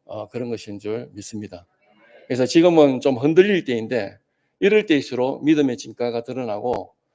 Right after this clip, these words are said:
성장하고자 하는 사람들은 이럴 때일수록 더 소망을 하나님께 두고 하나님께 의탁함으로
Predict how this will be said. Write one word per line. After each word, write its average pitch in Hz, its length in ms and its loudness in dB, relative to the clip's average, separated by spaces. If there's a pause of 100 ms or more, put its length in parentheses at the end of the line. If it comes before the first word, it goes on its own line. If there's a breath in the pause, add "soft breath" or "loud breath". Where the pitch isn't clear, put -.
성장하고자 147 720 0
하는 127 220 -6
사람들은 113 460 -6
이럴 202 240 0
때일수록 143 600 -2 (500)
더 127 140 0
소망을 127 400 -2
하나님께 127 400 -2
두고 123 300 -6
하나님께 151 680 0 (880)
의탁함으로 120 920 -4